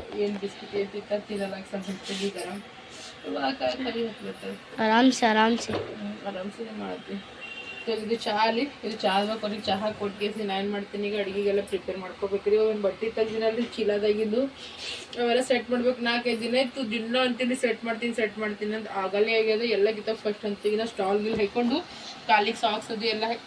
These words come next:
Speaker 1: ಹಾಕೊಂಡು ಮಾಡ್ಕೊಂಡು ಕೇಸ್ ಎಲ್ಲ ಕೆಲ್ಸಗಳು ಮಾಡ್ಕೋಬೇಕು ನೋಡ್ರಿ. ಒಂದಿಷ್ಟು ಮನಿನೂ ಎಲ್ಲ ಆ ಕಡೆ ಈ ಕಡೆ ಆಗ್ಯದ, ಎಲ್ಲ ಸೆಟ್ ಮಾಡ್ಕೋಬೇಕಾಗ್ತದೆ ಅಂದ್ರೆ ಒಬ್ಬಾಕಿನೇ ನನಗೆ ಆಗಲ್ಲ. ಮೊದಲೇ ನನಗೆ ಹೆಲ್ತ್ ಇಶ್ಯೂಸ್ ರೀ.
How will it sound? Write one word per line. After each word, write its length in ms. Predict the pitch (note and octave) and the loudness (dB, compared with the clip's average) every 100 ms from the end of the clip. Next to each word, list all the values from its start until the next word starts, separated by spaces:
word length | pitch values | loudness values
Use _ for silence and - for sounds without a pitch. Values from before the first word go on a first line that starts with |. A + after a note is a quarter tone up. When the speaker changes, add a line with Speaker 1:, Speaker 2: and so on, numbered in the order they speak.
| - - - - | -18 -18 -18 -6
Speaker 1:
ಹಾಕೊಂಡು 380 | G#3+ G3+ A#3+ A#3+ | 0 2 2 2
ಮಾಡ್ಕೊಂಡು 380 | A3 G#3 A3+ A3+ | 0 -2 -4 -4
ಕೇಸ್ 180 | A3 A3+ | -4 -2
ಎಲ್ಲ 120 | G#3 | -2
ಕೆಲ್ಸಗಳು 460 | A3+ G#3 G3 G#3 G#3 | 0 -2 0 0 0
ಮಾಡ್ಕೋಬೇಕು 560 | G#3 G3+ G#3 G3+ G3+ G#3 | 0 -2 -2 -2 -2 -4
ನೋಡ್ರಿ. 160 | A3 | -6
ಒಂದಿಷ್ಟು 440 | A3 A3+ - A3 G#3 | -6 -6 -8 -6 -2
ಮನಿನೂ 340 | G3+ G#3 A3+ | 0 0 0
ಎಲ್ಲ 180 | G3+ G#3 | 4 4
ಆ 220 | G3+ F#3+ | 4 0
ಕಡೆ 200 | F#3+ G3 | 0 -2
ಈ 40 | |
ಕಡೆ 200 | G3 G3+ | 0 0
ಆಗ್ಯದ, 240 | G3 G3+ G3 | 2 2 0
ಎಲ್ಲ 180 | F#3+ G3 | 0 -2
ಸೆಟ್ 320 | G3+ F#3+ - | -2 -4 -6
ಮಾಡ್ಕೋಬೇಕಾಗ್ತದೆ 680 | F#3 G3+ G3 G3+ G3+ G#3 | -6 -4 -4 -4 -6 -2
ಅಂದ್ರೆ 280 | G#3 A3+ F#3 | -2 -2 -2
ಒಬ್ಬಾಕಿನೇ 540 | E3 - G#3 A#3 G#3+ A3 | -4 -2 -2 0 -2 -2
ನನಗೆ 360 | G#3+ G3+ G3+ | -4 -4 -2
ಆಗಲ್ಲ. 380 | F#3+ F3+ F#3+ G3 | -2 -2 -2 -2
ಮೊದಲೇ 260 | F#3 G3 G#3 | -2 0 0
ನನಗೆ 260 | G3+ G#3 | 0 0
ಹೆಲ್ತ್ 300 | G3+ F#3+ G3 | 0 -2 -2
ಇಶ್ಯೂಸ್ 260 | G3+ G3 F#3+ | -2 -2 -2
ರೀ. 180 | F3+ | -2